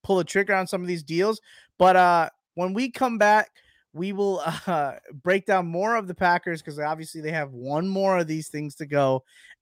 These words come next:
And, uh, we'll see, uh, what we can kinda come up with predictions as well. Maybe you get a little bit of a, uh, <laughs> a breaking, uh, polar plunge here, maybe potentially. We'll see how, uh, Strauss is doing on his end. But, uh, yeah,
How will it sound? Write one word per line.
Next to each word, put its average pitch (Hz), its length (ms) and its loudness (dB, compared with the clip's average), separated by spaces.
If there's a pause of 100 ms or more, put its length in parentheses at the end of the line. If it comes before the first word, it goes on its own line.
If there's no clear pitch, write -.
And, 156 420 0
uh, 147 280 4
we'll 156 180 -4
see, 165 480 -4
uh, 143 200 2
what 143 300 -4
we 160 80 -8
can 156 180 -10
kinda 147 260 -2
come 147 180 -8
up 139 120 -8
with 135 180 -14
predictions 165 600 -8 (280)
as 143 120 -10
well. 143 160 2
Maybe 139 240 0
you 131 60 -4
get 127 240 0
a 123 40 -8
little 143 260 0
bit 135 180 2
of 127 160 2
a, 120 280 2 (480)
uh, 110 200 -6 (120)
<laughs> - 280 -16
a 135 80 0
breaking, 139 720 -2
uh, 120 520 -4 (100)
polar 151 340 -4
plunge 147 520 -8
here, 190 200 -2
maybe 190 300 -4
potentially. 185 580 -4
We'll 170 140 -2
see 139 220 -2
how, 131 260 4 (380)
uh, 131 240 4
Strauss 139 400 0
is 135 100 -4
doing 135 240 -2
on 127 140 0
his 139 180 -4
end. 135 220 -2 (400)
But, 165 180 6
uh, 160 400 4
yeah, 190 300 2